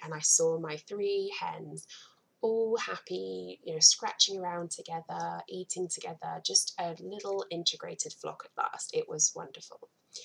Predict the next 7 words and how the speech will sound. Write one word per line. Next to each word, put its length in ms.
I 60
should 260
say 200
as 180
well 360
that, 200
um, 420